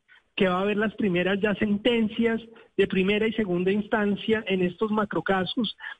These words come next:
y donde vamos a ver grandes audiencias en las que va a haber unas, unas, unos diálogos muy fuertes entre las organizaciones de víctimas, los comparecientes y también la sociedad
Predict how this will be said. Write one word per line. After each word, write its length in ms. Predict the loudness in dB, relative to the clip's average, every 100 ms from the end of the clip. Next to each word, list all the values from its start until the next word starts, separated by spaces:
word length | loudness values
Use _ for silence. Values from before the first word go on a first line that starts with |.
| _
y 380 | 4 4 2 -2
donde 280 | 0 2 2
vamos 280 | 0 0 0
a 80 | 0
ver 160 | 0 0
grandes 440 | 0 0 0 0
audiencias 720 | -2 0 0 0 -2 -6 -8 -10 _ -14 0
en 160 | 2
las 160 | 2 0 -2
que 300 | 0 0 0
va 100 | 0
a 20 | 2
haber 260 | 2 0 -2 -10 -6
unas, 400 | 0 2 2 0
unas, 360 | 0 2 2 0
unos 280 | 0 2 2
diálogos 520 | 2 2 2 -2 0
muy 180 | 0 0
fuertes 520 | 0 0 0 -2 -2 -4 -20 -2
entre 240 | 0 2
las 180 | 2 0 0
organizaciones 760 | 0 0 0 0 2 2 2
de 100 | 2
víctimas, 600 | 2 0 0 0 2 0 -4 -18 -4
los 220 | 2 2 2
comparecientes 920 | 0 0 0 0 2 2 2 0 -2
y 100 | -2
también 380 | 0 2 2 2
la 100 | 2
sociedad 600 | 0 0 0 0 0 -2